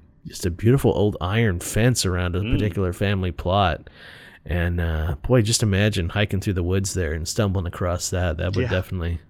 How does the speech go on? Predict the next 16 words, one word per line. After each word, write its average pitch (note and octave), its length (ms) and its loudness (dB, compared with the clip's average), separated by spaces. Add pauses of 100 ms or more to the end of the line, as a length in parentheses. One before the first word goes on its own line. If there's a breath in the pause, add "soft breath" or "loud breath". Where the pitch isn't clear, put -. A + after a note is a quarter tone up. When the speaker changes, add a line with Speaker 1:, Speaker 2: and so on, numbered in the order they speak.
(340 loud breath)
Speaker 2:
No G#2+ 80 -8
kidding. - 180 0
Speaker 1:
definitely G2+ 220 2
be F2+ 140 2
a F2+ 80 2
sight F#2 280 4
to - 80 -10
see. G2 460 2 (920 loud breath)
So D3 540 8
this E3+ 220 4
next F#3+ 300 6
one A#3 100 8
here F3 200 10
is C#3+ 120 6
pretty D3 220 8
significant. A2+ 800 2